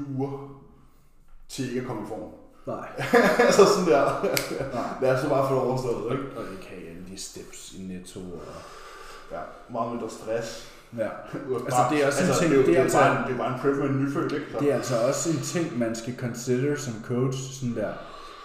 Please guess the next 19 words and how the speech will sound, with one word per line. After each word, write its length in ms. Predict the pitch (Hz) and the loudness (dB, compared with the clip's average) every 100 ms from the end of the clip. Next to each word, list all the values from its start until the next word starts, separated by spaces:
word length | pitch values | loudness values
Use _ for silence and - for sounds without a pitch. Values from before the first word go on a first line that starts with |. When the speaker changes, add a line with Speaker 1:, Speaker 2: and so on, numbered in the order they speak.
| - | -10
Speaker 2:
hvad 120 | 113 | -6
folk 380 | 107 - 120 101 | -4 0 0 0
laver 260 | 110 104 127 | -4 -2 -4
til 200 | - - | -6 -10
dagligt. 360 | 87 95 156 185 - - - - | -10 -6 -6 -8 -14 -20 -20 -8
Speaker 1:
Ja. 120 | 185 - - - | -4 -4 -6 -6
Speaker 2:
Altså 200 | 127 131 | -4 -2
sådan 180 | 143 | -2
der, 220 | 135 110 - | 0 0 -2
fordi 200 | 123 104 - - - - - - - | -4 -4 -8 -16 -20 -20 -20 -20 -12
vi 160 | 113 | -6
to, 520 | - - 165 - - - - - - _ - | -4 -2 -2 -4 -10 -18 -20 -20 -20 _ -16
vi 60 | |
er 40 | - | -10
bare 240 | - - | -8 -8
derhjemme. 340 | - 101 196 - - - - - - - _ _ _ | -12 -8 -8 -8 -14 -20 -20 -20 -20 -20 _ _ _
Speaker 1:
Ja, 140 | 101 98 | -14 -10
bro. 440 | 95 92 90 - | -8 -8 -10 -12
Altså 200 | 104 104 | -12 -12